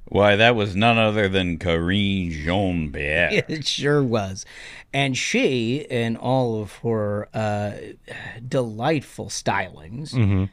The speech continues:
Speaker 2: managed to say, uh, nothing at all, uh, except contradict herself fairly significantly, I would say, in that the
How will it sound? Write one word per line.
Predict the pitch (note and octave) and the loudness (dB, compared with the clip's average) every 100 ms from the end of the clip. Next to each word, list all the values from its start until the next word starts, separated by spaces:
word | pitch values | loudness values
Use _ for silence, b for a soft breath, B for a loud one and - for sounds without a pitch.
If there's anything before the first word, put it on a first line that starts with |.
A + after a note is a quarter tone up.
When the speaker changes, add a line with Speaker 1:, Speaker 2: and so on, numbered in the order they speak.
| b - | b -4
Speaker 2:
managed | C#3+ C3 C#3 C3 - | 0 2 2 -2 -2
to | C3+ | -4
say, | - C3+ B2 A#2 A2+ A2 A2 - | -2 0 0 2 0 0 -4 -10
uh, | - A#2 A2 G#2+ G#2+ G#2 G#2+ | -6 -2 0 0 -2 -6 -2
nothing | B2+ D3+ - A2+ | 0 0 0 -4
at | G2 | -4
all, | F#2+ F#2+ A2 D3 - b b b b - | -10 -8 -6 -8 -10 b b b b -6
uh, | B2+ A#2+ | -2 -2
except | A#2+ - D3+ | -2 -2 0
contradict | - B2+ B2 A#2 G#2+ | -2 -4 -2 -4 -2
herself | A2 - G#2+ G#2 - - - | -4 -2 -2 -4 -8 -20 -20
fairly | C3+ - - E3 D3+ A#2 | -20 -8 0 2 2 0
significantly, | G#2 A#2 F#2+ G#2 - G#2+ G2 G2+ | -4 -6 -8 -10 -10 -10 -10 -10
I | G2+ F#2 | -10 -10
would | F#2+ F#2+ | -8 -8
say, | - B1+ D2 A#2 - - | -8 -10 -14 -14 -14 -8
in | B2 A#2 | -4 -2
that | A#2 A2+ A2+ b b b b - | 0 -2 -4 b b b b -8
the | A#2 A2+ A2+ A2 | -2 0 0 -2